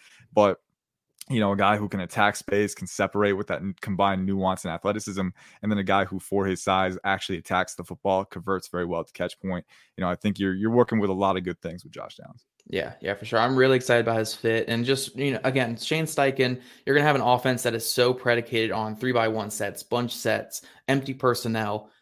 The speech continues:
Speaker 2: You need a weapon like this. You need your quick winner, a guy who can win really easily on, either on the backside or as the innermost receiver on these sets. But also,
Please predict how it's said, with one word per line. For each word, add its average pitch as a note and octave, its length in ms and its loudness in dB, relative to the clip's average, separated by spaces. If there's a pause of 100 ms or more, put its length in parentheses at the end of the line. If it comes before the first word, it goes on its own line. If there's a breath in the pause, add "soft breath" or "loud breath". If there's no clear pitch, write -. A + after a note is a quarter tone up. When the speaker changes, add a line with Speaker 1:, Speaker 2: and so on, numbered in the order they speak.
(140 soft breath)
Speaker 2:
You C#3 160 2
need C3+ 160 6
a B2 40 6
weapon A2+ 300 -2
like F2 220 -8
this. D#2+ 200 -8
You A#2+ 100 -6
need A#2+ 160 -2
your A#2+ 100 0
quick B2+ 260 2
winner, A#2 400 -2
a A#2 80 -2
guy A#2 180 4
who A#2 60 0
can G#2+ 200 -6
win A#2 320 0 (120)
really A#2 300 4
easily A#2 340 0
on, F#2 100 -2
either A#2 200 2
on G#2+ 60 0
the G#2 60 -2
backside B2 560 2
or A2 140 2
as A2 120 -2
the - 60 -6
innermost A2+ 440 -2
receiver A2 400 0
on A2+ 100 0
these A2+ 160 -4
sets. A#2 300 0
But B2 100 2
also, A#2+ 500 4